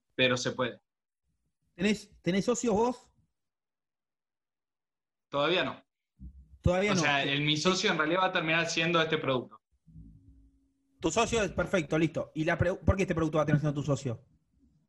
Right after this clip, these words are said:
Speaker 1: Porque todavía en realidad no hice el, el trámite de partnership,
Speaker 2: Ah,
Speaker 1: que es, eh, la
Speaker 2: perfecto.
Speaker 1: forma
Speaker 2: Ah,
Speaker 1: en que
Speaker 2: como
Speaker 1: lo
Speaker 2: partnership.
Speaker 1: oficializás.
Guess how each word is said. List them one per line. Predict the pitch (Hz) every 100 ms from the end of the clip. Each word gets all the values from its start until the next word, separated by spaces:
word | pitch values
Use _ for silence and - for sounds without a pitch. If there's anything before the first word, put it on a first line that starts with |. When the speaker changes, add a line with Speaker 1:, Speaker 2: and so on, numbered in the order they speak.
| - - _ - _ _ _ _ - _
Speaker 1:
Porque | 135 139
todavía | 143 151 165 165
en |
realidad | 165 165
no | 160
hice | 160 156 151
el, | 143 139
el | 139 131 135 127
trámite | 139 143 151 143
de | 131
partnership, | 127 143 139 135 - 143 135 - - - 160 160 - - -
Speaker 2:
Ah, | 170 208 226 220 208
Speaker 1:
que | 135
es, | 113
eh, |
la | 113
Speaker 2:
perfecto. | 190 -
Speaker 1:
forma | 185
Speaker 2:
Ah, |
Speaker 1:
en | 127
que |
Speaker 2:
como | 175 180
Speaker 1:
lo |
Speaker 2:
partnership. | 233 190 139
Speaker 1:
oficializás. | 127 123 143 - -